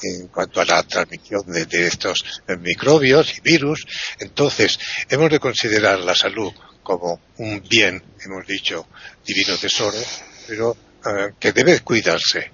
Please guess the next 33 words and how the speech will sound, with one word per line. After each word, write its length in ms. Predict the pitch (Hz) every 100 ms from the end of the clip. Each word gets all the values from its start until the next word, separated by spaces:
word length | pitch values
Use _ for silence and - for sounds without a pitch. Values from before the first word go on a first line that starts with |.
| -
la 100 | 98
salud. 300 | - 92 85 - - -
La 80 | 98
salud, 360 | 90 101 131 147 - - - -
como 220 | 90 87
digo, 240 | 104 110
está 280 | 123 - 92
tan 340 | - - 98 95
íntimamente 640 | 139 135 127 95 95 92 110
ligada 340 | 90 85 80
con 180 | - 87
la 80 | 82
higiene 520 | - 113 98 107 127 - - -
que 260 | - 95 95 - - -
la 360 | 98 90 90 -
higiene 480 | 98 95 135 123 135
debe 220 | 107 110
ser 200 | 104 113
hasta 220 | 113 - 92
incluso 540 | 87 92 - 110 139 -
exagerada. 800 | - - 95 85 82 78 71 - - - - - - -
Tenemos 540 | 92 95 104 113 - - - -
hoy 160 | 98 95
en 460 | 104 90 87 87 87
día 280 | 92 104 110
medios 580 | 90 101 113 123 123 - - -
para 280 | - 85 80
conseguir, 680 | 80 85 - - 95 101 110 104 - - -
eh, 140 | 90 92
una, 360 | 92 90 85 85
una 240 | 90 85
higiene 540 | 80 - 92 87 95 95 - -
personal 760 | 87 - 92 85 92 101 104